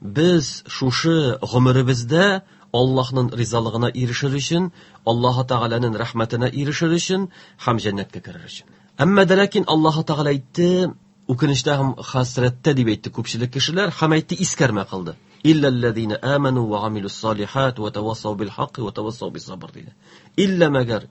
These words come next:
иман китерүчеләр, изге гамәл кылучылар, бер-берсен яхшылыкка өндәүчеләр һәм бер-берсенә сабырлыкка өндәүче кешеләр,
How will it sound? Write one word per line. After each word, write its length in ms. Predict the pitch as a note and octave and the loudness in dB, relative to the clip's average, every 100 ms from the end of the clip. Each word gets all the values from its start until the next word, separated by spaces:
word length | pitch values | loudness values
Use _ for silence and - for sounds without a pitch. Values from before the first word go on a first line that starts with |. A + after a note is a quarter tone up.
| - | -6
иман 280 | A2+ G#2 | -4 -2
китерүчеләр, 640 | G2 F2+ G2 F2+ - - - _ _ - | -6 -12 -14 -14 -16 -16 -20 _ _ -6
изге 320 | B2+ A2 D3 | -4 0 2
гамәл 380 | C#3 B2 B2+ D#3 | 4 4 2 2
кылучылар, 540 | - D3+ - A#2+ G2 - _ | 2 0 0 -4 -6 -8 _
бер-берсен 480 | G#2 B2+ B2 A2 A#2 | -2 0 2 -2 -4
яхшылыкка 540 | G#2+ G#2+ A#2 A2 - A2+ | -4 -4 -6 -6 -4 -4
өндәүчеләр 480 | G#2+ G#2+ B2 C3+ B2 | -4 -4 -2 -2 -2
һәм 240 | A#2+ B2 - - - | -4 -4 -10 -20 -18
бер-берсенә 760 | F#2 A#2 G#2 G2+ - G#2+ G#2 G#2 - | -6 -4 -2 -6 -6 -8 -8 -8 -12
сабырлыкка 720 | - - G2 G#2 G2+ - A#2 | -12 -6 -4 -4 -8 -6 -6
өндәүче 400 | G#2+ G2+ F#2+ - | -6 -6 -6 -8
кешеләр, 480 | B2 - B2+ G3 G#3 | -10 -4 0 2 0